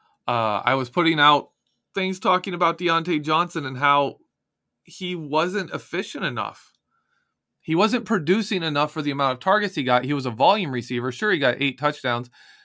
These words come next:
and eleven hundred sixty-one yards and made the Pro Bowl, but he did that on a hundred and sixty-nine targets, which, by the way,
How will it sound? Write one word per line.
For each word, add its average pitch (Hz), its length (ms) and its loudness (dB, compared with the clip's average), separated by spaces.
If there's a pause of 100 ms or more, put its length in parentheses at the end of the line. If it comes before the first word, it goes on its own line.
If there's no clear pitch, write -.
(140)
and 123 120 -2
eleven 139 280 4
hundred 127 220 0
sixty-one 123 420 -4
yards 131 260 0
and 165 60 -8
made 143 160 -4
the - 60 -14
Pro 202 320 0
Bowl, 123 180 0
but 139 140 -4
he 147 80 -2
did 240 320 -6
that 247 120 -2
on 196 140 -2
a 127 80 -4
hundred 220 400 -6
and 151 160 -6
sixty-nine 123 800 -6
targets, 127 500 -2 (1040)
which, 185 460 -2 (140)
by 120 360 2
the 113 100 -2
way, 139 380 0